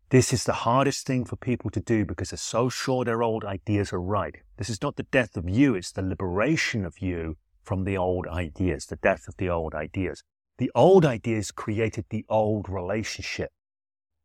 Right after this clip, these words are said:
If there is to be a new relationship, one filled with more power and more possibility, then there must first be a death of the old.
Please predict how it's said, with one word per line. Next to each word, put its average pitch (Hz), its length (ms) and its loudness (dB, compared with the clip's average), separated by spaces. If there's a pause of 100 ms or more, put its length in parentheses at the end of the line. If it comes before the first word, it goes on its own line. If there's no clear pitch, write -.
(400)
If - 120 -4
there 135 120 8
is 127 120 2
to - 100 -4
be 143 200 0
a 123 80 0
new 131 300 2
relationship, 98 720 -2 (220)
one 113 240 -4
filled 117 360 -4
with - 160 -2
more 95 240 0
power 113 480 0
and 98 140 -4
more 95 160 -2
possibility, 98 880 -4 (540)
then 110 160 4
there 117 100 4
must 101 340 0
first 90 300 0
be 104 140 2
a 92 80 -2
death - 280 -2
of 82 120 -12
the 90 160 0
old. 78 320 -2